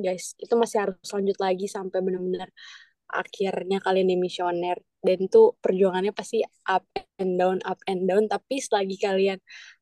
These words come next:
eh, ngelakuinnya bareng-bareng gitu, bersama, pasti kayak nggak akan kerasa. Malah kayak seru-seru aja buat dikenang, ya nggak sih, guys?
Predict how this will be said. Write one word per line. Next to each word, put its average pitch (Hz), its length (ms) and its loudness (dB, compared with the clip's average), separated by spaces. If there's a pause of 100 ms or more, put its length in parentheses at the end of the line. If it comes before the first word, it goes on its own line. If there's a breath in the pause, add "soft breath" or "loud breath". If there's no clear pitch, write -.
(140)
eh, 190 240 -4
ngelakuinnya 190 560 4
bareng-bareng 185 960 4
gitu, 247 240 4
bersama, 196 560 -2
pasti 262 240 0
kayak 277 240 2
nggak 214 160 2
akan 220 240 0
kerasa. 269 480 -2
Malah 311 240 0
kayak - 240 -4 (400)
seru-seru 277 400 -2
aja 269 400 0
buat 240 160 -2
dikenang, 254 400 -10
ya 294 160 -6
nggak 262 160 -6
sih, 269 80 -8
guys? 294 240 -4